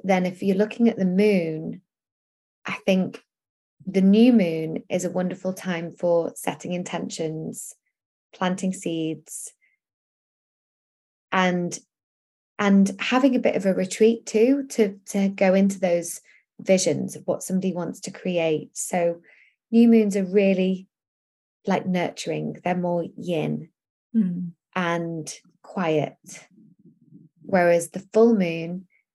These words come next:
Speaker 1: that's when somebody can really look at what they've grown, harvest, take stock, and then, then begin to let go and release. So two things happen at the full moon.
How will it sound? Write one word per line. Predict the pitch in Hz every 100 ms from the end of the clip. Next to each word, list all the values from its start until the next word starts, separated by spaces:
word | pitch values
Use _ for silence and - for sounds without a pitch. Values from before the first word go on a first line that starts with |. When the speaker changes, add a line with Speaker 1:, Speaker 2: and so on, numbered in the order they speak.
| -
Speaker 1:
that's | 208 - 208
when | 196
somebody | 202 196 196 190
can | 196 190
really | 190 185 190 190 - _ _ _ _ _ _ _ _ _
look | 202 196 196
at | 202 - _ _ _ _ _ -
what | 190 - -
they've | 175
grown, | 175 170 160 160 160 - _ _ _ _ _ _ _
harvest, | - 180 170 170 165 - - - -
take | 190 -
stock, | - 165 147 - - - _ _ _ _ _ _ _ _
and | 175 175 170 -
then, | 190 175 170 - -
then | 185 175
begin | 175 - 196 202
to | -
let | 175 - -
go | 170 156 156 - -
and | 170
release. | 170 170 170 - - - _ _ _ _ _ _ _ _ _ _
So | 208
two | 196 214
things | 202 185
happen | 185 190 -
at | 180
the | -
full | 196 180
moon. | 175 170 165